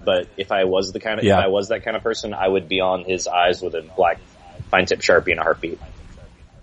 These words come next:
Speaker 2: Yeah, I meant to do that, actually, and I, I didn't, like, we discussed it at one point, and then I didn't really think about it again. I might give that a shot.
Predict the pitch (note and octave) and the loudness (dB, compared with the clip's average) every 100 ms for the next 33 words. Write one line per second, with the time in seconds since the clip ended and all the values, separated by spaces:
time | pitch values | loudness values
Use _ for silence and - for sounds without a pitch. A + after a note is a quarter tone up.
0 | _ _ - - - A#2 B2+ C#3+ F3 D#3 | _ _ -20 -18 -2 0 4 4 2 2
1 | C3+ B2+ C#3+ G2 E2+ G2 A#2+ G#2 - A2 | 0 2 2 2 -2 0 2 2 0 2
2 | G#2+ G#2+ G#2+ G#2+ G#2 G#2 G#2 G2 - A#2+ | 4 4 2 2 2 2 0 -4 -2 0
3 | G#2 A#2+ B2 A#2+ - C3 - F#2+ F#2+ G#2+ | 2 2 0 0 0 0 0 -6 -2 -2
4 | G#2 G#2 F#2+ G2 G2+ G2 G2 F#2 F#2+ F2+ | -2 -2 -2 0 2 2 0 -2 -4 -4
5 | G2+ F#2 F#2+ F#2 F2+ F2+ F#2+ G2 G#2+ G2+ | -4 -4 -4 -2 -4 -2 0 0 0 0
6 | F#2+ E2+ F#2 E2 - G2 F2+ | -2 -2 -4 -2 -2 0 0